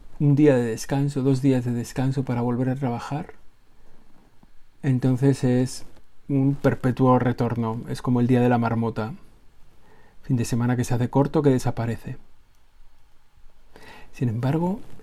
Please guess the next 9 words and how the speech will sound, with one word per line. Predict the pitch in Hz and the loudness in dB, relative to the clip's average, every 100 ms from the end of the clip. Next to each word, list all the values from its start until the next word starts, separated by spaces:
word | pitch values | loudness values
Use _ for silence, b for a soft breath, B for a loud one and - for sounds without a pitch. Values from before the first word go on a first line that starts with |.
| b b - - - - - | b b -20 -20 -20 -20 -6
contigo | 127 120 120 147 165 185 208 - | -2 -2 0 2 2 0 -2 -6
el | - 127 | -2 -2
domingo, | 117 117 143 160 165 | 0 0 0 -2 -6
Señor, | - 120 135 160 - | -4 -2 -2 -4 -6
contigo, | 123 - 160 165 | -10 -4 -4 -4
Señor, | 151 151 147 | -4 -2 2
el | 139 | 2
domingo | 131 139 143 151 - b b b b - | 4 4 4 2 0 b b b b 2
es | 143 143 | 2 2